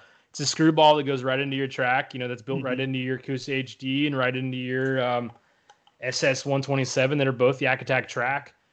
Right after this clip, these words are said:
Speaker 1: And, um, essentially you got some little articulation here, and then you go up to the camera ball. So regular GoPro mount up top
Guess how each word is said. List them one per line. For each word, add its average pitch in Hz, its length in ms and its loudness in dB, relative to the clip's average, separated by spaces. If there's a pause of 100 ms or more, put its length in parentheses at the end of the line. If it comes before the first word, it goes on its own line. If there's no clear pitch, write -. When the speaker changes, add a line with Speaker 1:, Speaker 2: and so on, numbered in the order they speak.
(180)
Speaker 1:
And, 127 300 -2
um, 123 300 2
essentially 135 380 -4
you 131 60 2
got 131 140 4
some 131 260 -6
little 139 180 2
articulation 135 640 0
here, 123 440 -2 (360)
and 131 540 0
then 139 120 2
you 139 100 0
go 135 140 6
up 135 160 2
to 139 500 -2
the 135 200 -2
camera 147 320 0
ball. 95 280 -2
So 113 360 -2
regular 135 340 2
GoPro 131 360 4
mount 131 220 4
up 110 120 -4
top 127 380 -2